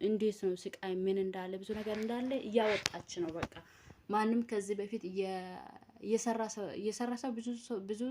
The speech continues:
አላየሁትም እኔ እውነት አላየሁትም። ስለስ-፣ ስለዚህ ገብተን ቪዲዮ እያየን ምን እያደረገን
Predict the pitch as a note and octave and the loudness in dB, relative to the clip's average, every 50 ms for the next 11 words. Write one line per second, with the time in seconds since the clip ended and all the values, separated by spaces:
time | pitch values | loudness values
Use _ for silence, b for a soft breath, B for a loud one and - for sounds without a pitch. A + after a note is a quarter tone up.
0 | C4+ A3+ - G3 G#3 G3+ G3+ F#3+ F3 F3 E3+ E3 - F3 F3 E3+ E3+ E3+ F3 F3+ | 0 2 2 2 2 2 2 2 2 0 -2 -2 -2 -2 0 0 0 -2 -6 -8
1 | - _ _ _ _ _ - G#3+ A3+ B3+ E4 E4+ E4+ - _ _ _ _ - G3 | -12 _ _ _ _ _ -4 0 2 2 2 0 -2 -6 _ _ _ _ -2 0
2 | G3 F#3+ G3 F#3 F3+ F3+ F3+ - G3+ G3+ G3+ - G#3 G#3 G#3+ G#3 - - A3 A3+ | 2 2 2 2 2 0 -2 -2 -4 -6 -6 -4 -4 -4 -6 -6 -6 -6 -6 -4
3 | - - G#3+ G#3 G#3 G#3 G3+ G3+ A#3+ G#3+ G#3 G3+ G3+ G3 F#3+ F#3+ F#3 - - - | -4 -4 -2 -2 -2 -2 -4 -4 -4 -4 -2 -2 -4 -4 -4 -6 -6 -8 -8 -8
4 | - - - G#3 G#3 - _ - B3+ D4+ E4+ E4+ E4+ B B B B B B - | -6 -2 -2 -2 -2 -2 _ 0 2 2 2 2 0 B B B B B B -2
5 | G3 F3+ G3 G3+ F#3+ F#3 F#3 F#3 F3+ F#3 F#3 F3+ F#3 F#3 F3+ F3+ F#3 F#3+ - b | -2 2 2 2 2 2 2 0 -2 -2 -2 -2 -2 -2 -2 -2 -4 -4 -8 b
6 | b b b b b b - G3 G3 G3 G3+ G3 F#3+ G3 F#3+ F#3+ F#3+ F#3+ F#3 F3+ | b b b b b b -2 0 2 2 2 2 2 0 0 0 0 -2 -4 -4
7 | - G#3+ A3 | -4 -4 -4